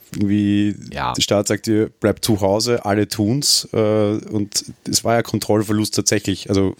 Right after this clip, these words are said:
Speaker 1: angewandter durch, durch das, was passierte, durch Corona, ne? Insofern kann's schon passieren, dass man sich selber so fühlt, warum auch nicht? Ich meine, die Situation war ja generell so, das meine ich, ne?
Speaker 2: Naja, und zu,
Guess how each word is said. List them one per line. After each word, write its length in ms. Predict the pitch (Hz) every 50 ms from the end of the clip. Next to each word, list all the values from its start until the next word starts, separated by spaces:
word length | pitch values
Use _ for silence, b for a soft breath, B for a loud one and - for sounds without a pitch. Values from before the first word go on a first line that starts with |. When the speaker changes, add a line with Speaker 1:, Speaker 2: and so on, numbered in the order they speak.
| _ -
Speaker 1:
angewandter 640 | - 110 104 104 98 95 92 95 - - 101 92 - -
durch, 260 | - 101 - - -
durch 180 | - 98 - -
das, 140 | - 98 -
was 60 | 98
passierte, 340 | - - - - 107 104 95
durch 120 | - -
Corona, 340 | - - 92 92 107 113 101
ne? 160 | 87 98 113 B B B B B B B B B B B B B B
Insofern 500 | - 101 95 95 87 98 98 98 95 95 - - - - -
kann's 220 | - 104 101 98 -
schon 180 | - 104 101
passieren, 300 | 95 98 92 95 104 104
dass 100 | 101 90
man 80 | 95 95
sich 100 | 101 95
selber 220 | - 101 101 101
so 120 | 92 95 87
fühlt, 280 | - - 110 101 90
warum 200 | 92 87 92 98
auch 100 | 92 -
nicht? 200 | 98 104 - -
Ich 60 | -
meine, 160 | 98 95 95 92
die 80 | 98
Situation 400 | 90 104 - 107 - 101 98 98
war 100 | 98 95
ja 80 | 95 98
generell 320 | 87 101 101 101 90 87 82
so, 140 | 85 87
das 140 | 82 87 92
meine 160 | 92 82 82
ich, 60 | 78 82
ne? 100 | 98 98 - _ b b b b b b b b _ _ _ _ _ _ _ _ _ _ _ _ _ _ _ _ _ B B B B B - -
Speaker 2:
Naja, 180 | 104 104 90
und 200 | 80 85 95 90
zu, 260 | - - 98 90 87